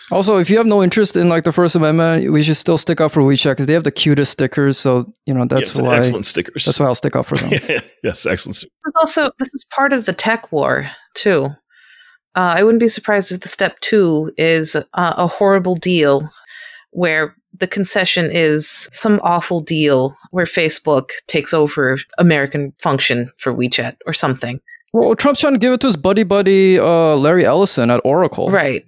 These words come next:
Speaker 3: This is part of expanding the American tech fiefdom as well. So the next front to watch out for is Europe and South and Central America. Uh, I'm sure Europe right now is regretting to a great extent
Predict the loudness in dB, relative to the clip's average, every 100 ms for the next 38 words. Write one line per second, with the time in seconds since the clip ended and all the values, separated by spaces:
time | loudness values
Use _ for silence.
0 | -2 0 2 -2 -2 0 0 0 0 -2
1 | -2 -2 0 0 0 0 0 0 -4 -6
2 | -8 -6 -8 -8 -10 -8 -8 -10 -10 -12
3 | -12 -8 -6 -4 -6 -10 -14 -12 -6 -2
4 | 0 0 0 -2 -2 -2 -2 -2 0 0
5 | 0 0 -2 -2 -2 0 0 -2 -2 0
6 | 0 2 -2 -6 -6 -2 0 0 -2 -2
7 | -2 -2 -4 -6 -4 -4 -2 0 0 -2
8 | -4 -8 -12 -14 -18 _ _ -4 -2 0
9 | 0 0 0 2 2 2 0 0 -2 -2
10 | 0 0 0 0 -2 -2 -4 -6 -2 -2
11 | 0 -2 -6 -14 -20 -20 -14 -4 2 4
12 | 2 0 -2 0 0 -2 -4 0 0 -2